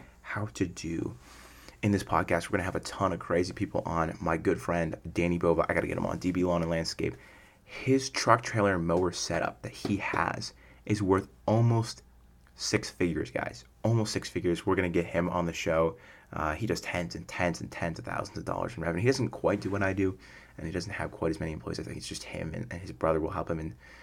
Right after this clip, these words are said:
and sometimes some friends from school for mulch and stuff like that. But he's got tons of knowledge. He's got tons of connections. Like, like, dude, the man, he's a beast. We're also gonna be talking about, um, in the coming week,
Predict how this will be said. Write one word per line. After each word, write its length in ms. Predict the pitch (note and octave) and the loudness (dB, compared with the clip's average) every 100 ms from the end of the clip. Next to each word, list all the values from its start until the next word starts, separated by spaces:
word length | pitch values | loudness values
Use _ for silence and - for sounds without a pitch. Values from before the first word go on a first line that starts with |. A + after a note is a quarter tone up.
| - | -8
and 80 | G#2+ | -6
sometimes 300 | - F2+ E2 | -2 -2 -2
some 100 | F2 | -4
friends 260 | - F2 - | -4 -4 -4
from 120 | E2+ | -6
school 300 | - E2+ E2+ | -6 -2 -2
for 140 | - | -2
mulch 260 | F2 G2+ A#2 | 2 2 2
and 100 | A#2 | 0
stuff 200 | - G#2 | 0 0
like 100 | F#2 | 0
that. 140 | G#2 - | 0 -2
But 80 | |
he's 240 | - C3+ A#2+ | 0 0 2
got 260 | - - | -2 -6
tons 380 | - - E2 E2 | -8 0 2 0
of 60 | E2 | -4
knowledge. 220 | E2+ - | -4 -2
He's 120 | A2 | -4
got 220 | - E2 | -4 -8
tons 280 | - E2 D#2+ | -4 -4 -4
of 60 | - | -4
connections. 500 | E2+ - - E2+ - | -6 -6 -8 -10 -6
Like, 180 | - - - - - - - | -8 -8 -20 -20 -20 -20 -12
like, 140 | - | -6
dude, 140 | D#2+ D#2+ | -2 0
the 40 | |
man, 280 | F#2+ F2+ - | 0 0 -2
he's 240 | - - - | -10 -6 -4
a 60 | |
beast. 480 | - - F2+ F2 - | -4 -2 -2 -2 0
We're 80 | E2+ | 0
also 180 | G#2 G#2 | 2 0
gonna 80 | |
be 80 | F2+ | 0
talking 260 | F2 F2 F2+ | 0 0 0
about, 180 | D#2+ - - - - | -2 -4 -18 -20 -8
um, 380 | D#2+ D2+ D2+ - - | -4 -4 -4 -8 -6
in 60 | F#2+ | -6
the 80 | |
coming 260 | F2 E2+ E2 | -2 -2 0
week, 320 | D#2 E2 - | -2 -4 -10